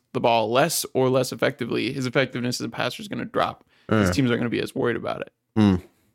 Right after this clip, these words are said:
Speaker 2: Let's hope not. Let's hope. We, we wish Lamar Jackson success.
Speaker 1: He'll get paid.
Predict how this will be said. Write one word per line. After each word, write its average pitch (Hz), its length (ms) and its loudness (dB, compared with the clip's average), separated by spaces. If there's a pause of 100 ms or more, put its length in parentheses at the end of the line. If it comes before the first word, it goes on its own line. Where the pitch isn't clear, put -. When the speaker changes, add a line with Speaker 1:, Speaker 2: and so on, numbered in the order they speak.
(540)
Speaker 2:
Let's 131 140 2
hope 120 180 6
not. - 240 -4 (380)
Let's 113 140 4
hope. - 280 6 (380)
We, 131 380 6 (180)
we 143 120 10
wish 147 240 8
Lamar 113 240 6
Jackson 95 380 2
success. - 640 2
Speaker 1:
He'll 185 160 2
get 156 280 2
paid. - 280 0